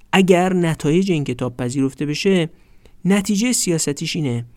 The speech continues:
نابرابری رو کم کنید تا مردم کمتر به چاقی دچار بشن. همین یه نکته رو که درک کنیم، می‌تونه سیاست سلامت به نحو جدی تحت تاثیر قرار بگیره. نکته هفتم اینه که نابرابری روی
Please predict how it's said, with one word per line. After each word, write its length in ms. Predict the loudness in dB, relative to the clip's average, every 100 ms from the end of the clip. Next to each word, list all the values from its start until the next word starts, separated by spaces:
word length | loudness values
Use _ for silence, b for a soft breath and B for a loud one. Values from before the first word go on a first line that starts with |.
| b b
نابرابری 720 | 4 6 6 4 2 2 0
رو 80 | -2
کم 280 | -4 -4 -4
کنید 360 | -2 -4 -4 -6
تا 240 | -4 -2
مردم 500 | -2 -4 -2 -2 -2
کمتر 720 | -2 -4 -2 -4 -2 -2 -2 -4
به 100 | -6
چاقی 420 | -4 -4 -4 -4 -4
دچار 380 | -6 -6 -8
بشن. 340 | -6 -8 -10 -14 -20 _
همین 380 | -4 0 2 0
یه 180 | 0 0
نکته 300 | 0 -2 -2
رو 160 | -2 -2
که 140 | -6
درک 360 | -6 -6 -8 -6
کنیم، 460 | -2 0 0 -2 -6 b b b
می‌تونه 560 | -6 -4 -2 0 0 0
سیاست 720 | 0 0 0 0 -2 -4 -4
سلامت 840 | -4 -4 -4 -4 -4 -6 -8 -14 -12 -4
به 120 | -2
نحو 360 | 0 -4 -4
جدی 600 | -2 -2 2 4 4 4
تحت 280 | -2 -2 -4
تاثیر 360 | -8 -8 -6 -6
قرار 220 | -6 -8
بگیره. 300 | -12 -18 -20 -20 -20 -6
نکته 320 | 0 2 2 2
هفتم 400 | 0 0 2 4
اینه 180 | 2
که 240 | -2 -6 -6 -12 b b 0
نابرابری 800 | 4 4 4 4 2 0 0
روی 240 | 0 0